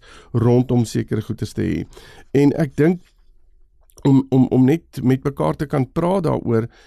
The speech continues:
en te sê, "Hoe lyk 'n suksesvolle huwelik? Wat is dit wat is, wat 'n huwelik nodig het om, om goed te kan funksioneer?" En ek dink as ons begin praat daaroor,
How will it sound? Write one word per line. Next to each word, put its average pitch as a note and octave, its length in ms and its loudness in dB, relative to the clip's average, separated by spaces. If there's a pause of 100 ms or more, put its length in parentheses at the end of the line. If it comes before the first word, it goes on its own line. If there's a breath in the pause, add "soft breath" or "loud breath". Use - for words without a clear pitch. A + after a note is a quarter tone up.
(140)
en B2+ 180 2
te C3 100 -6
sê, C3+ 180 -2
"Hoe A#2+ 240 0
lyk D#3 400 0
'n D3 60 -2
suksesvolle A2 640 -4
huwelik? G2 440 -8
Wat G#2 240 -6
is G#3+ 120 -6
dit D3+ 180 -8
wat C#3+ 160 -6
is, C3+ 180 -6 (260 loud breath)
wat B2 160 -4
'n A2+ 100 0
huwelik C3+ 340 -2
nodig A#2+ 560 0
het - 220 -10 (400 loud breath)
om, B2+ 340 4 (260 soft breath)
om C3+ 160 4
goed - 320 -4
te E3+ 100 0
kan C3+ 200 -2
funksioneer?" A2 800 -2 (420 loud breath)
En D#3+ 180 2
ek - 200 -2
dink F#3 400 0
as D#3 160 -2
ons E3+ 120 -4
begin - 380 -4
praat - 280 -4
daaroor, C3+ 420 -2